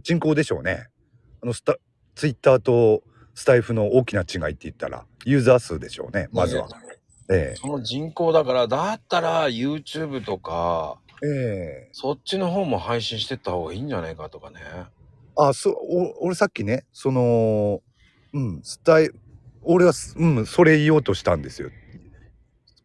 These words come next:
Speaker 1: そしたらやっぱりYouTubeかなっていうのはね。
Speaker 2: うーん、HeyTubeね。
Speaker 1: HeyTube。<laughs> 伸ばすとすればね。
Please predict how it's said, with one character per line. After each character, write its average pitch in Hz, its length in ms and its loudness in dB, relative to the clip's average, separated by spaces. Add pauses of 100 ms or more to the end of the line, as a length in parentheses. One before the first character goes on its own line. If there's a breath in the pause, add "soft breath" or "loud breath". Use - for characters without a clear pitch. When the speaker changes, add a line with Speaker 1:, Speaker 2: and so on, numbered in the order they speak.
(120)
Speaker 1:
そ - 200 0
し - 80 -4
た 208 100 6
ら 165 60 4
や 131 100 6
っ - 20 -16
ぱ 160 120 6
り 120 80 0
YouTube 120 400 4
か 92 120 2
な 98 140 4
っ - 20 2
て - 200 -12
い 67 140 -10
う 60 120 -14
の 62 120 -12
は 60 120 -10
ね。 175 180 0 (680)
Speaker 2:
う 226 60 -20
ー - 20 -12
ん、 185 840 -12 (300)
HeyTube 107 460 -10
ね。 98 280 -6 (600)
Speaker 1:
HeyTube。 120 500 -2 (520 loud breath)
<laughs> - 520 -20
伸 156 140 0
ば 170 120 6
す - 80 -8
と 135 80 0
す - 140 -4
れ 120 80 2
ば 73 120 -8
ね。 - 180 -14